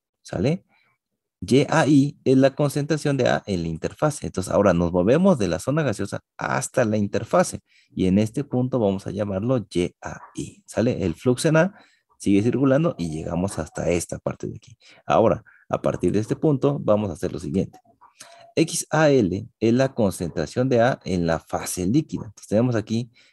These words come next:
completamente X A L. ¿Sale?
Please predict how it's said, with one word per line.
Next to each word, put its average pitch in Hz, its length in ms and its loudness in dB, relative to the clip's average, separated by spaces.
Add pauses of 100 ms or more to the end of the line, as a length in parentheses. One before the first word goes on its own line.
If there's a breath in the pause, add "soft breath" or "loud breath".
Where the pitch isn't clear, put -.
(120 soft breath)
completamente 127 1040 2
X - 380 -6
A 69 140 0
L. - 280 -6 (300)
¿Sale? 139 420 0